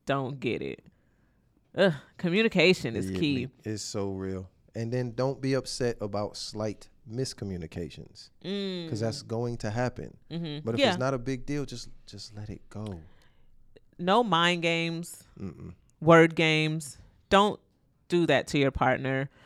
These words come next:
Speaker 1: 'Cause also, I feel like it's insulting and, like, it's rude,
Speaker 2: Mm-hmm.
Speaker 1: you know, because you clearly think they're an idiot if you're trying to use the word games, mind games, all that stuff you think you can get over on them.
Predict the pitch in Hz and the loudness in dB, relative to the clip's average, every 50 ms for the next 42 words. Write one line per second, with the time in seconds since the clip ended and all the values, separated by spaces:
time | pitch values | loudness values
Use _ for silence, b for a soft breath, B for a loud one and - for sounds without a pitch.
0 | b b b - 285 269 - 254 294 311 - 294 233 208 - - - 226 - 320 | b b b 4 8 10 10 10 10 8 8 6 8 8 8 8 6 6 6 4
1 | 294 269 233 202 185 165 - - - 185 190 - 202 180 - - 165 170 170 - | 6 6 8 6 6 4 4 2 4 4 4 4 2 0 4 6 6 6 6 4
2 | 170 143 143 160 165 175 - - _ _ _ _ _ _ _ _ _ _ _ _ | 2 0 0 -4 -8 -12 -16 -20 _ _ _ _ _ _ _ _ _ _ _ _
3 | _ _ _ _ - - 175 165 156 151 151 151 151 143 - - - 160 147 143 | _ _ _ _ 0 2 4 6 6 6 4 4 2 -2 -4 0 2 4 4 2
4 | 135 - _ - - 175 165 - - - - - - - _ _ _ _ _ _ | 0 -4 _ 0 2 2 2 2 -2 -12 -14 -16 -20 -20 _ _ _ _ _ _
5 | _ _ _ _ _ _ - - 160 175 175 156 151 156 170 185 - - - _ | _ _ _ _ _ _ -10 -2 6 8 8 10 10 8 6 4 0 -12 -20 _
6 | _ _ - 127 104 104 101 107 143 - _ _ _ _ _ _ _ _ - 180 | _ _ -14 -10 -10 -8 -8 -10 -12 -14 _ _ _ _ _ _ _ _ -2 0
7 | 175 160 156 143 135 131 131 143 156 165 - 165 156 147 156 170 160 151 - 208 | 2 2 4 4 4 4 4 4 2 2 2 2 2 2 0 -2 -2 0 4 6
8 | 196 196 180 160 151 147 143 - 156 139 131 143 139 127 110 - - - 135 - | 6 8 8 6 6 4 2 0 0 2 4 4 4 4 2 0 -2 -6 -2 0
9 | 120 151 131 104 82 104 123 - _ _ _ - - 120 147 - 143 147 139 - | 0 2 2 2 2 2 2 0 _ _ _ -8 -4 -4 -2 0 0 -2 0 0
10 | 143 143 139 135 - - 139 139 139 139 135 127 123 131 135 135 135 135 127 - | 0 0 0 0 -2 -2 -2 0 2 0 0 0 -2 0 2 4 4 2 2 0
11 | 127 127 127 127 131 135 139 139 131 131 123 127 127 123 117 117 131 - 135 135 | 0 -2 -2 -4 -6 -6 -4 -4 -2 -2 -4 -4 -4 -4 -4 -4 -2 0 0 2
12 | 127 127 120 123 - - 135 131 135 135 131 - 131 127 - 135 127 127 127 127 | 2 2 0 -2 0 0 -2 0 0 -2 -4 -4 -6 -4 -4 -6 -6 -6 -4 0
13 | 131 127 123 131 131 127 120 - - 110 104 - 80 80 76 95 | 2 6 6 6 6 6 2 -2 -2 -4 -6 -6 -6 -8 -8 -8